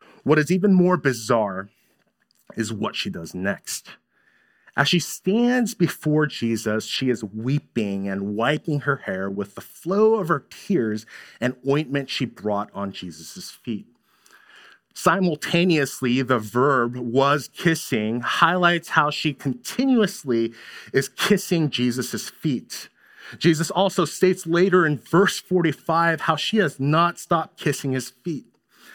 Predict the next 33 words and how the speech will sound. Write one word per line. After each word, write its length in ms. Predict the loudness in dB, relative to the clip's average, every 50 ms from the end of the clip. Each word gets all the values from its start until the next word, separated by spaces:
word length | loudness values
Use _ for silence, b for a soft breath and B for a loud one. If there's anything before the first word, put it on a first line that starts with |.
| B B B B B B B
This 160 | 2 2 4
continuous 680 | 2 2 2 2 0 0 2 4 4 2 2 0 -4
kissing 800 | -8 -8 -6 0 2 2 2 2 0 -2 0 0 2 0 0 0
and 180 | -2 -2 -2 -2 0
unbound 580 | 0 2 4 4 4 4 4 2 2 2 0 -4
hair 640 | -10 -14 -6 -2 0 2 2 2 2 2 0 -2 -4 B B B B B 2
by 160 | 2 2 2
a 80 | 2 0
woman 460 | 2 2 2 4 4 4 4 4 4
known 320 | 4 4 4 4 4 2
for 240 | 0 0 0 0 2
her 220 | 4 2 2 2 0 0
immorality 920 | 2 4 6 6 6 4 2 2 0 0 0 0 0 -2 -2 -2 -2 -2
would 200 | -2 -2 -2 -2
have 200 | -2 -2 -2 -2
looked 260 | -2 -2 -2 -6 -10 B B B B B B B -10
very 720 | -10 -10 -2 0 2 2 4 4 2 2 2 2 2 2
questionable 880 | 0 -2 -4 -4 -2 -2 -2 0 0 0 0 0 -2 -2 -2 -2 -2 -2
to 160 | -4 -6 -6
the 100 | -4 -4
people 380 | -6 -6 -6 -8 -6 -6 -6 -10
present. 720 | -10 -12 -8 -6 -6 -4 -4 -6 -8 -10 -10 _ -20 -20 _ _ B B B B B B B B B
We 140 | 4 6 6
need 160 | 6 6 6
to 100 | 4 4
realize 600 | 2 4 4 4 4 6 6 4 4 2 2 2 2
that 180 | 0 2 2
this 220 | 2 2 2 2 2
would 100 | 2 2
have 140 | 4 4 2
been 100 | 2 2
a 120 | 2 2
very 500 | 2 2 4 4 4 4 2 0 -2